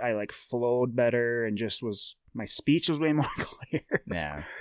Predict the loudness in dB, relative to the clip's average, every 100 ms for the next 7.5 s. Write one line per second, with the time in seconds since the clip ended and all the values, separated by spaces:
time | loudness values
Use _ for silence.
0 | -16 -8 2 6 10 12 10 8 2 4
1 | 6 6 6 6 4 6 2 2 -2 0
2 | 0 4 6 10 10 10 10 10 10 10
3 | 8 4 6 6 4 0 -6 -10 -12 4
4 | 4 8 6 6 4 4 -2 -2 _ -20
5 | _ -16 -12 -10 -12 -12 2 8 10 8
6 | 4 8 8 8 4 2 2 4 4 2
7 | -4 -6 -6 -6